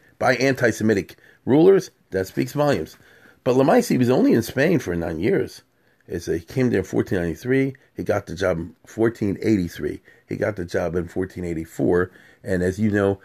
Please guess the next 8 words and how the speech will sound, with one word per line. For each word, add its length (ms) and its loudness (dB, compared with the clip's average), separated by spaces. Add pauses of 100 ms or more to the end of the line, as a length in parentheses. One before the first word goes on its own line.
(160)
fourteen 380 2
ninety-two, 440 0
the 100 0
Jews 240 0
already 160 0
kicked 280 -4
out. 240 -6 (800)
So 360 4